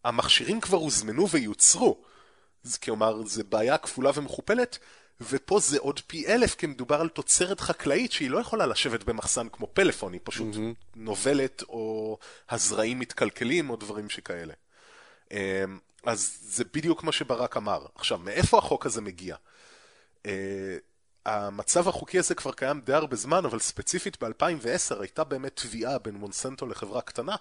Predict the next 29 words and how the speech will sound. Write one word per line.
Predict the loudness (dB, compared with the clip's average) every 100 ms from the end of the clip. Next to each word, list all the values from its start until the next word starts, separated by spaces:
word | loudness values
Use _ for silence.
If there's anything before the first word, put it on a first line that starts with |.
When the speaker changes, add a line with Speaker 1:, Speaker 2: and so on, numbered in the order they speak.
| _ -20 -20 -20 -4
Speaker 1:
ואז | 0 0 2
בית | 0 2
המשפט | -2 -2 -2 0
שדן | 0 -4 -2 -4 -2
בזה | -6 -6 -8
קבע | -8 -2 0
תקדים | 0 -2 -8 -8 -8 -6
שהוא | -6 -4
אמר, | 0 0 -2 -8 -20 -20 _ _ _ 0
"בית | 0 0
משפט | -6 2 2 2
שהוא | -4 -4
פחות | -4 -4 -4
מהסופרים | -4 -2 -2 -4 -8 -8 -6
קורט", | -2 -4 -4
כלומר | -12 -10 -8
בית | -8 -10 -10
משפט | -8 -4 -4 -6
מחוזי, | -8 -6 -4 -2 -2
השלום, | -4 -4 -2 -2 -4
אה, | -8 -8 -8 -10 -12 -14
אה, | -12 -12 -12
וכולי, | -14 -4 -2 -2 -6 -20 -10
סליחה, | -4 -2 0
בית | 0 -2
משפט | -2 0
שהוא | 0 -2
לא | -2
פדרלי | -2 -2 0 2 0 0